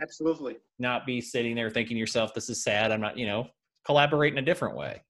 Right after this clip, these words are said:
Speaker 2: Try to be creative in a different way.
Speaker 1: Yeah. I mean, I've tried to approach this period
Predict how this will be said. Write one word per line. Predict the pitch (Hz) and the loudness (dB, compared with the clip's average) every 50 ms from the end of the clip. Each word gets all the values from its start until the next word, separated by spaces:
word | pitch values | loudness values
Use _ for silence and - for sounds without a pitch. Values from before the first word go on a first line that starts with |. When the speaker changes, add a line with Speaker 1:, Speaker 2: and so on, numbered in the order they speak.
| _ - | _ 2
Speaker 2:
Try | 139 139 135 | 4 4 4
to | 131 | 4
be | 131 139 131 135 | 2 0 -2 -2
creative | - - 135 131 135 131 135 139 127 131 | -4 -2 2 4 6 6 6 6 4 2
in | 127 | 0
a | 123 120 | 0 0
different | 139 131 - - 95 50 53 | 0 0 0 -2 -6 -6 -8
way. | 58 60 - - _ _ _ _ _ _ _ _ _ _ _ | -12 -14 -14 -16 _ _ _ _ _ _ _ _ _ _ _
Speaker 1:
Yeah. | 180 185 220 262 285 254 - - - - _ | -2 4 4 6 6 6 4 2 -4 -6 _
I | 180 196 | 2 2
mean, | 220 226 226 220 214 208 - - _ _ _ _ _ _ _ _ _ _ _ _ _ _ _ _ _ _ _ | 4 4 4 4 2 2 -4 -10 _ _ _ _ _ _ _ _ _ _ _ _ _ _ _ _ _ _ _
I've | - 185 202 208 208 - | 4 4 4 4 4 4
tried | - 240 254 277 269 - | 6 6 6 6 6 4
to | 240 196 | 4 4
approach | 170 175 - - 185 190 196 196 - - | 4 2 2 4 4 4 6 4 0 -2
this | 156 147 139 - - | -2 -2 -2 -2 -8
period | - - 180 170 160 143 135 127 123 120 117 | -10 -6 -2 0 0 2 4 2 2 2 0